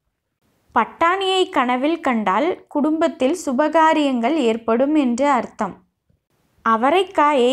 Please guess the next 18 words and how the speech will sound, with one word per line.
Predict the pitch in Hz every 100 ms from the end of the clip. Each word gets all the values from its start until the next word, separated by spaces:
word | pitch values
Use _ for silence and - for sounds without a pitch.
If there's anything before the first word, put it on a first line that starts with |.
| 302
கனவில் | 269 226 233 294 320
கண்டால், | 285 240 220 202 285 277
விரைவில் | 233 262 294 240 240 339
நல்லது | 226 208 277 320
நடக்கும் | 330 277 302 262 302
என்று | 277 233 269
அர்த்தம். | 302 220 - 214 190 - _ _ _ _ -
அவரைக்காயை | 214 240 349 381 381 359 330 302
சாப்பிடுவது | 311 226 233 - 311 302 285 269
போல | 262 262 339
கனவு | 311 226 226 294
கண்டால், | 302 233 202 196 269
நோய் | 262 233 302
நொடிகள் | 311 285 233 226
உண்டாகப் | 302 240 226 240 269 294 -
போகிறது | 233 214 226 202 269 285
என்று | 233 233 277
அர்த்தம். | 247 - - -